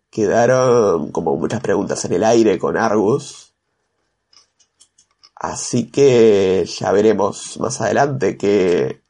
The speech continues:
qué noticia no-, nos trae Blizzard con esto. Ahora, el último que quería hablar, <clears throat> ya que esto es un podcast de lore,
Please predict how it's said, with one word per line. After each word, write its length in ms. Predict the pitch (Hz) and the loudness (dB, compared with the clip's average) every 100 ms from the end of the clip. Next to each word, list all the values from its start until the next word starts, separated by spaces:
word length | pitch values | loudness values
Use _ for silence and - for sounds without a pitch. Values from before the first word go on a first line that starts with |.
| _ _ _ _ _ _ _ _ _ _ _ _ _ _ _ | _ _ _ _ _ _ _ _ _ _ _ _ _ _ _
qué 160 | - 104 | -6 -2
noticia 800 | 113 113 127 143 - 117 73 80 | 0 0 -2 -2 0 2 2 0
no-, 520 | - 76 80 78 73 | 0 0 0 0 -2
nos 220 | - 127 - | -4 -8 -6
trae 200 | 95 90 | -4 -2
Blizzard 520 | 90 120 - 120 95 | -2 -4 -4 -6 -6
con 140 | - | -2
esto. 380 | - - - - _ _ _ _ _ _ _ _ _ _ _ _ _ _ | -2 -2 -14 -20 _ _ _ _ _ _ _ _ _ _ _ _ _ _
Ahora, 220 | - 143 151 | -2 2 4
el 100 | 131 | 4
último 300 | 139 151 139 | 2 2 0
que 100 | 131 | 0
quería 300 | 104 123 120 | -2 0 -2
hablar, 640 | 110 117 135 139 151 - - - - _ _ - | -2 -2 -2 -2 -2 -6 -10 -20 -20 _ _ -2
<clears throat> 1800 | - 139 - _ _ _ _ _ _ _ _ _ _ _ _ _ - _ | -2 -2 -10 _ _ _ _ _ _ _ _ _ _ _ _ _ -20 _
ya 180 | - 110 | -8 -4
que 80 | 131 | -4
esto 140 | 131 | -4
es 60 | 127 | -6
un 120 | - | -2
podcast 300 | 92 92 120 | -2 -2 -4
de 80 | 90 | 0
lore, 420 | 123 147 190 | 2 4 0